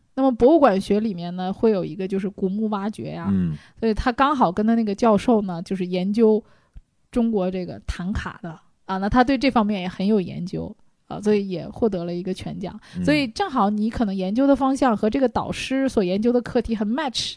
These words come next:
Speaker 2: 或者他很，很感兴趣哈。
Speaker 1: 对，对，对，
Speaker 2: 嗯。
Speaker 1: 他可能也要做这方面的研究，
Speaker 2: 嗯。
Speaker 1: 所以你得奖学金的机会也比较大。
Speaker 2: 嗯，所以今天听完文老师的讲解之后，他改变了我的一个观念哈。之前我一直觉得说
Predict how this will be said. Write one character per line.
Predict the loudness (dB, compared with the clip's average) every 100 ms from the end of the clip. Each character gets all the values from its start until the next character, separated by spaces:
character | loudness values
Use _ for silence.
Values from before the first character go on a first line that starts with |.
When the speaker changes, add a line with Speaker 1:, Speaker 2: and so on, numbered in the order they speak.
| -2
Speaker 2:
或 | 0
者 |
他 | 4 2
很， | 4
很 | 2 2
感 | 2
兴 | 4 4
趣 | 4 -2 -4
哈。 | 0
Speaker 1:
对， | 4 4 2
对， | 2
对， | 2 2
Speaker 2:
嗯。 |
Speaker 1:
他 | 2
可 | 0
能 | 0
也 | -2
要 | 0
做 | 0
这 | 0
方 | -2 -2
面 | -4
的 |
研 | -8 -10 -6
究， | -2 -2 -2
Speaker 2:
嗯。 | -4 2
Speaker 1:
所 | 6
以 | 8
你 | 6 0
得 | 0 0
奖 | 0 0
学 | -2
金 | 0
的 | -4
机 | -2 -2
会 | -2
也 | -4
比 | -8
较 | -10 -10
大。 | -10 -12 -14 -10
Speaker 2:
嗯， | -8 -8 -10 -18 -20 -20 -2
所 | 2
以 | 2
今 | 2
天 | 2 0
听 | 2 4
完 | 4 4
文 | 4
老 | 4 4
师 | 0 0
的 | 0
讲 | 2 0
解 | 0
之 | -2 0
后， | 0
他 | 0
改 | 0 -2
变 | 0 0
了 | 0
我 | -2 -6
的 | -8
一 | -12
个 | -10 -8 -6 -8 -14 -4
观 | 0 0
念 | 0 -2
哈。 | -6 -12 -14 -20 -6
之 | -6
前 | -4 -2 -2 -2
我 | -4
一 | -4
直 | -4
觉 | -4
得 | -4
说 | -4 -2 -4